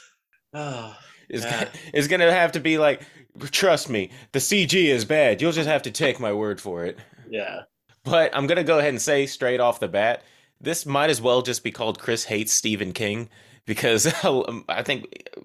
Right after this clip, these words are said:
Speaker 2: probably about half of these are Stephen King.
Speaker 1: Oh, no. <laughs>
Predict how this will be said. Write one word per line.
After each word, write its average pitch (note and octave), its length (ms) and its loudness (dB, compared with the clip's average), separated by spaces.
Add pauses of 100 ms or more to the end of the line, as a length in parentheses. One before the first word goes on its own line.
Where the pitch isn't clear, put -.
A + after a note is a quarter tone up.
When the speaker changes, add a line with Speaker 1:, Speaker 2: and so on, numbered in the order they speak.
(240)
Speaker 2:
probably B2+ 280 2
about G#2+ 180 0
half A2 260 0
of A2+ 80 -2
these A2 240 0
are G2 100 -2
Stephen G2+ 360 -4
King. G#2+ 400 -6 (360)
Speaker 1:
Oh, C3 180 0
no. B2+ 260 -4 (100)
<laughs> - 880 -2